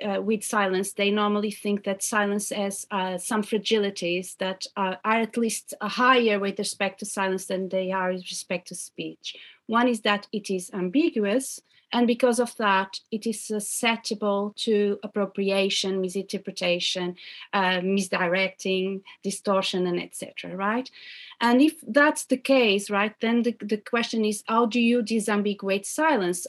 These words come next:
How do you, uh, account for communicative silence that is chosen, deliberate, but might be misread, by, might be appropriated for another person's hands, for parties, for, for leaders' hands, rather than, than speak what it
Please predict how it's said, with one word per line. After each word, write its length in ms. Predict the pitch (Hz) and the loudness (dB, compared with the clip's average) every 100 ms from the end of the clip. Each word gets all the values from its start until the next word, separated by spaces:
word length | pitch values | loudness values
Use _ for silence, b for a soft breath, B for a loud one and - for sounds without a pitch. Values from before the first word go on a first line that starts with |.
| - | -2
How 160 | 220 | 2
do 300 | 226 202 190 | 2 2 0
you, 260 | 240 226 220 | 2 4 4
uh, 120 | 208 - | 2 -2
account 340 | 220 226 226 226 | -4 0 0 0
for 260 | - 208 | -2 -2
communicative 760 | - 196 202 214 302 302 262 233 | 0 0 4 4 4 2 0 -2
silence 640 | - 196 180 175 196 202 | -2 0 2 2 0 -4
that 300 | - 190 190 - | -4 -4 -4 -2
is 240 | 214 - | -2 -2
chosen, 600 | - 240 226 247 254 254 | 0 4 4 4 4 4
deliberate, 720 | 208 208 262 262 220 220 277 B B | 2 4 4 4 4 4 2 B B
but 180 | 247 254 | 4 6
might 300 | 254 262 262 | 6 6 4
be 240 | 247 247 | 2 2
misread, 680 | 240 226 254 202 202 185 185 | 4 4 4 2 2 4 2
by, 260 | 196 208 214 | 2 2 2
might 280 | 214 208 208 | 2 2 2
be 200 | 226 214 B | 0 -2 B
appropriated 720 | 214 - 247 247 226 220 226 - | 0 6 6 6 4 4 2 -2
for 160 | 220 | 0
another 320 | 208 208 208 | 2 2 0
person's 540 | 202 208 208 202 202 - | -2 -2 -2 -2 -2 -4
hands, 360 | 202 190 196 - | -4 -2 -2 -4
for 180 | 185 185 | -6 -6
parties, 540 | - 208 208 208 202 | -2 -2 0 -4 -2
for, 300 | 185 180 180 | 0 0 0
for 220 | - 180 | -2 -2
leaders' 440 | 190 208 202 202 - | 0 0 0 -4 -8
hands, 380 | 202 196 202 - | -4 -2 -4 -4
rather 260 | 196 196 202 | -2 -2 -2
than, 220 | 196 202 B B - | -2 -4 B B 0
than 240 | 220 220 | 4 4
speak 340 | 208 - 240 - | 2 0 0 2
what 200 | 220 | 0
it 140 | 214 | 0